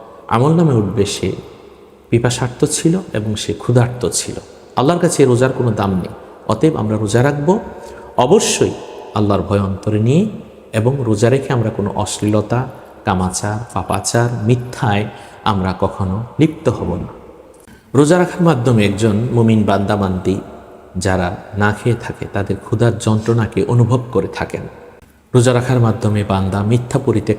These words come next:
করে সত্যবাদী হয়, অর্থাৎ রোজা সত্যের শিক্ষা দেয়, সত্যকে পালন করা, লালন করার শিক্ষা দেয়।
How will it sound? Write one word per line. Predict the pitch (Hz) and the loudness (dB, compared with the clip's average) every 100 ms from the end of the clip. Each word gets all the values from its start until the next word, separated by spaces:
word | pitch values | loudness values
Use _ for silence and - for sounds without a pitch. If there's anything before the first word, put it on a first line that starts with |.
| - | -2
করে | 95 98 120 - - - - - - _ - | -4 -4 -6 -14 -20 -20 -20 -20 -20 _ -10
সত্যবাদী | - 170 - 156 117 95 | -4 -4 2 2 2 -2
হয়, | 85 95 - - - | -6 -10 -12 -10 -6
অর্থাৎ | 123 151 135 | -2 -2 2
রোজা | 131 170 - - - | 2 2 -4 -10 -14
সত্যের | - - 160 160 175 156 | -6 0 0 2 2 2
শিক্ষা | - - 143 - - | 0 -2 -4 -2 -6
দেয়, | 92 87 - - - - - - - - _ _ _ _ _ - | -4 -6 -10 -18 -20 -20 -20 -20 -20 -20 _ _ _ _ _ -8
সত্যকে | - 120 - 120 117 | -2 -2 0 -2 0
পালন | 107 104 127 127 | 2 2 2 0
করা, | 110 104 | -2 -2
লালন | 95 92 113 165 180 | -2 2 2 4 4
করার | 127 110 95 | 2 2 0
শিক্ষা | - - - 85 | -2 -4 -4 -8
দেয়। | 90 | -8